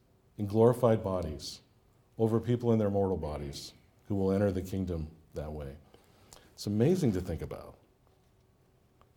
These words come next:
This verse nine is, it could be the key verse of the whole book. "Behold our God. Behold, this is our God. We have waited for him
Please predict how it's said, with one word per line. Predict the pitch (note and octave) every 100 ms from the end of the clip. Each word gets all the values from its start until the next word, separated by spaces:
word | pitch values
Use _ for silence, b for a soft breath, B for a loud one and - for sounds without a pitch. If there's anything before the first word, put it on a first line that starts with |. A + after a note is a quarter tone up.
| -
This | A#2+
verse | A#2+ C3+ C#3+ B2+
nine | A#2+ C#3 G2+ E2 E2 - - _ _ _
is, | A2+ A#2 A#2 - b b b b b b _ _ - -
it | C#3+ C#3+
could | - F3+ D#3+
be | E3 C#3+
the | B2+
key | A#2+ D3
verse | C3+ B2 B2
of | A#2
the | G#2
whole | A#2
book. | G#2 G2+ - - - _ _ _ _ _ _ _ _ _
"Behold | - A#2 - A#2+ C3+ D3+ D#3 - -
our | A2+ A2+ A#2 A#2
God. | G2+ - F#2+ E2 D2 - D2+ - _ _ _ _ _ -
Behold, | C3+ C#3 C#3 A#2+
this | E3+ F#3+ - -
is | G#3+ G3+ D3
our | D#3 E3
God. | D#3+ G3 G#3 D3
We | D3 G#3
have | G#3
waited | F#3 G#3+ B3 A#3
for | A3+ G3+
him | G3 E3 A#2